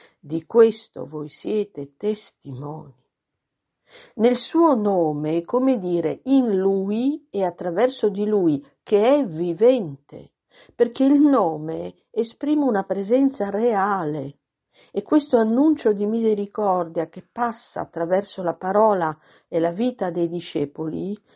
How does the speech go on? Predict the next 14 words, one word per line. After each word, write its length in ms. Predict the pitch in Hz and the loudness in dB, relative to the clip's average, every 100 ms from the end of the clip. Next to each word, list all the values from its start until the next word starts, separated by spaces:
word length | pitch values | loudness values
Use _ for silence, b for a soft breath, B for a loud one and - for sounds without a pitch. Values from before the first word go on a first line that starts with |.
| _ | _
viene 640 | - 190 233 269 220 196 170 | -8 0 4 6 4 -2 -6
da 200 | 180 170 | -2 0
lui, 520 | 170 247 240 156 143 _ _ _ _ _ | 0 0 -2 -4 -8 _ _ _ _ _
dalla 380 | _ 202 202 196 | _ 2 4 2
sua 400 | 190 - 302 302 - | -4 -10 -2 0 0
persona 760 | 170 - - 247 269 233 147 - _ | -6 -8 -2 0 2 0 -4 -8 _
reale. 840 | - 175 170 190 160 120 143 147 _ _ _ _ _ _ b b b | -12 -6 -4 -4 -8 -14 -18 -20 _ _ _ _ _ _ b b b
"Tutto 260 | - 269 311 | -2 2 4
questo 400 | 262 180 - 190 | 4 2 0 -4
accade 840 | 175 - 233 240 247 208 165 170 - | -4 -4 0 2 2 0 -4 -6 -10
e 160 | 180 175 | -8 -8
accadrà", 680 | 165 - 185 185 170 135 - _ _ _ | -8 -8 -6 -6 -6 -10 -16 _ _ _
dice 460 | 147 151 160 - | -6 -4 -4 -8
Gesù, 480 | 156 170 175 233 285 | -10 -10 -4 0 0